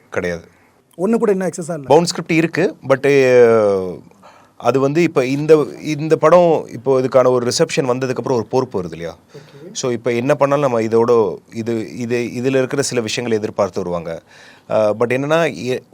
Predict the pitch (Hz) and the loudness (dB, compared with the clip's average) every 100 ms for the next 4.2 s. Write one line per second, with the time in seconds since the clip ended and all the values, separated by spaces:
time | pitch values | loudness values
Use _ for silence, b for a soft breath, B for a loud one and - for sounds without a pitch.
0 | _ _ 135 131 - 143 160 180 175 180 | _ _ -6 -4 0 0 2 2 4 4
1 | 160 127 113 123 143 139 123 104 113 113 | 2 0 0 0 0 -2 -2 -2 -4 -4
2 | 123 113 98 92 98 87 78 - _ - | -6 -6 -6 -8 -8 -8 -14 -18 _ -16
3 | - B B 127 98 104 104 113 139 151 | -16 B B -14 -6 -6 0 0 2 0
4 | 120 110 | 0 -2